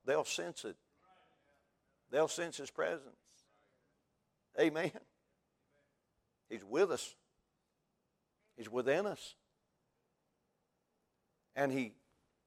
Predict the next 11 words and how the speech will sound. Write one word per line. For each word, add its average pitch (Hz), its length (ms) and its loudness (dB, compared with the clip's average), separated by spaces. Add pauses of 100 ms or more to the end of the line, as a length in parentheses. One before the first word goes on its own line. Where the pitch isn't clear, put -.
(200)
comes 143 280 2
upon 165 400 6
us 120 200 -6
for 127 100 -10
service. - 500 -6 (2750)
Amen. 208 400 0 (2250)
The 147 100 10
church 170 680 4
is 127 160 -2
the 120 100 -8
creation 175 680 4